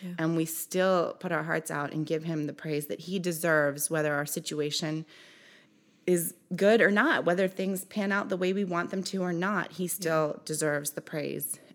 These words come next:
Speaker 2: and he's still worthy of us saying, "Blessed be your name."
Speaker 1: Yeah.
Speaker 2: So I think the lie that he's not a good father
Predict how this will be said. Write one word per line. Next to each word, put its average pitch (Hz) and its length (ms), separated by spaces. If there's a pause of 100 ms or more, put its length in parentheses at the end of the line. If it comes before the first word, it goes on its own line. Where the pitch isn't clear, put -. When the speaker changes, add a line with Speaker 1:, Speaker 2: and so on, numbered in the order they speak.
Speaker 2:
and 147 460 (460)
he's - 580 (440)
still 147 580 (340)
worthy 147 560
of 139 140
us 135 180
saying, 139 280
"Blessed - 360
be 147 100
your 139 120
name." 135 260
Speaker 1:
Yeah. 156 80 (540)
Speaker 2:
So 160 240
I 156 80
think 170 360 (320)
the 160 80
lie 156 360
that - 120
he's 165 180
not 147 220
a 147 40
good 147 180
father 156 500